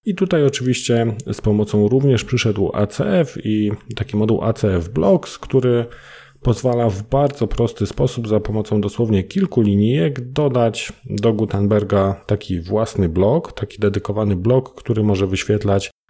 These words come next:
właśnie jakieś tam, e, treści, e, określone dla danego projektu, czyli możemy mieć tam jakiś, e,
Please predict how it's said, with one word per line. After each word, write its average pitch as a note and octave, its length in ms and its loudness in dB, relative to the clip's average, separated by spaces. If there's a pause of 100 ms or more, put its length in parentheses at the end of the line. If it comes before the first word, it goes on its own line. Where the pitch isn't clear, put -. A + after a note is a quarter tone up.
(120)
właśnie E3+ 320 0
jakieś G#2+ 320 -2
tam, F#2+ 300 2 (160)
e, F#2 300 -2 (140)
treści, G#2+ 680 2
e, G2 760 -6
określone G2 760 -2
dla F#2 420 -2 (160)
danego F#2+ 840 0 (300)
projektu, A2+ 580 0
czyli G2 260 -2
możemy F#2+ 300 2
mieć F#2+ 240 0
tam F#2 160 0
jakiś, F2 540 -6
e, E2+ 300 -2